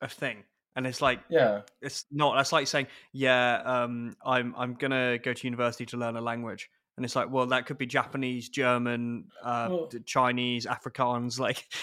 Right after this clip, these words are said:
Speaker 2: Yeah, yeah, yeah. But yeah, I think, I think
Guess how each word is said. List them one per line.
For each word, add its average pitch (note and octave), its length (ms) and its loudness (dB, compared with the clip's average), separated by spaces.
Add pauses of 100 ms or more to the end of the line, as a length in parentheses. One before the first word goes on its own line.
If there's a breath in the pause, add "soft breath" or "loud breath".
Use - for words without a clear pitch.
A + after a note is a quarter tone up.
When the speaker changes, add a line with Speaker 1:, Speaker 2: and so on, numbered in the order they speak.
(100)
Speaker 2:
Yeah, C3+ 240 4 (240)
yeah, C3+ 280 0 (160)
yeah. C3 420 4
But - 240 -4
yeah, C3+ 320 0
I A#2 80 -2
think, D#3+ 400 -8
I E3 60 -2
think D3+ 400 -8